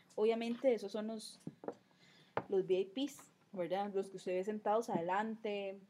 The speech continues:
los que usted ve sentados a las par de los pastores, los que usted ve, em,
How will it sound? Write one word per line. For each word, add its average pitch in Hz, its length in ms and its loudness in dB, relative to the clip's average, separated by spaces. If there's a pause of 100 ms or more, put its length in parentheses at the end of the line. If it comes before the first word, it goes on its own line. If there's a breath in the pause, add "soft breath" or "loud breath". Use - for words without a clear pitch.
(140)
los 180 140 -10
que 190 60 -10
usted 180 120 2
ve 165 140 2
sentados 190 300 0
a 196 40 0
las 190 120 -4
par 175 160 -4
de 175 80 -8
los 196 140 -6
pastores, 202 1080 -4
los 185 200 -4
que - 80 -14
usted 175 280 0
ve, 180 600 2 (140)
em, 165 720 -4